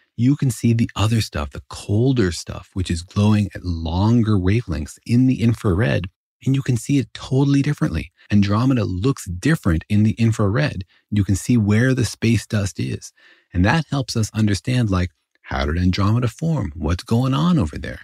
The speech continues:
What are the dynamics? What things are moving against the other stuff? So these days, space dust isn't just, like, an annoyance. It isn't just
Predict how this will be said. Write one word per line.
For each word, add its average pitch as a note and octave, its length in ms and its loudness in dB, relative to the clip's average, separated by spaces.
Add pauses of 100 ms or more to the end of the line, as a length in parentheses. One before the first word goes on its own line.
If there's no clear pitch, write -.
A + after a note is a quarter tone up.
(260)
What G#2+ 160 2
are A#2 40 2
the C#3+ 60 -2
dynamics? C#3 640 2
What A2 180 0
things C#3+ 240 2
are A#2 60 2
moving A2+ 420 4
against F#2 500 0
the - 140 -6
other F2 220 -2
stuff? - 440 -10 (380)
So - 100 -2
these D3+ 220 0
days, B2 220 2
space B2 300 -2
dust A#2 280 -2 (160)
isn't C3+ 360 4
just, A#2+ 240 0
like, A2 240 0
an F2+ 120 0
annoyance. E2 560 0
It E2 100 -2
isn't G2 220 0
just G2+ 200 -2